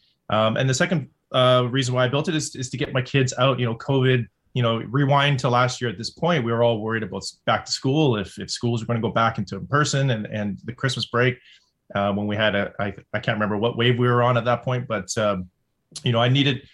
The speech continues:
my kids needed to go outside. I think mom and dad's mental health really, uh, <laughs> uh, needed to, uh, a break. So I, I built this rink and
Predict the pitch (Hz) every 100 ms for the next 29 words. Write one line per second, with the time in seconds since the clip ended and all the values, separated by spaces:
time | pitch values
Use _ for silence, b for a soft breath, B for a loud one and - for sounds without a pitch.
0 | b - 127 151 127 127 127 131 117 113
1 | 110 - 113 107 98 113 113 123 120 113
2 | 113 107 95 113 113 104 107 101 101 104
3 | 107 104 98 92 - B B - - -
4 | - 127 120 113 - 117 113 107 104 -
5 | - 113 131 127 117 104 - 123 117 101
6 | 104 117 104 143 131 - 135 131 123 B
7 | B B 135 127 127